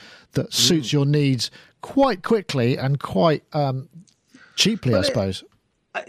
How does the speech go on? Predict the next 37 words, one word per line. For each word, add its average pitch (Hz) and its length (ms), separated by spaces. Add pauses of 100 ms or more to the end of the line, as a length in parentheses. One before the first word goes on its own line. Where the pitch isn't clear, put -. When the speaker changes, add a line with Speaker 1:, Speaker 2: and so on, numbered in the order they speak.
(140)
Speaker 2:
you 220 120
know, 202 180
it 208 140
seems 226 680
to - 140
me 170 260
that - 220 (300)
granular 143 520
synthesizers, - 1200
you 107 80
know, 101 80
this, 120 240
like, 131 160
the, 131 180 (120)
the 120 440
Bastel 135 420
do 110 200
the 104 160
micro 135 400
granny, 92 340
which - 220
is 95 80
pretty - 280
cool, 95 420
but 107 180 (460)
sort - 340
of 120 240 (600)
little 156 200
dedicated 139 920
granular 131 420
s-, - 520 (200)
granular 156 460
sampler 117 720
with 101 120
a 107 40
little 139 180
recorder, 123 640